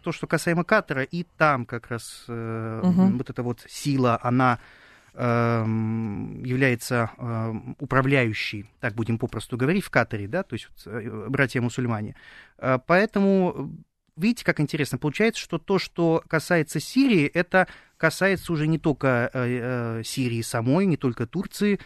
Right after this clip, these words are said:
Speaker 1: но и государств, ка-, э, более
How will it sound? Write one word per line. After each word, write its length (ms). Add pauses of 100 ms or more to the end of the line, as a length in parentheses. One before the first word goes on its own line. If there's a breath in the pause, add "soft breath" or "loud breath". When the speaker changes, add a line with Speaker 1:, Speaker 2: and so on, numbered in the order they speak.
(360 soft breath)
Speaker 1:
но 360
и 300
государств, 500
ка-, 180
э, 640
более 600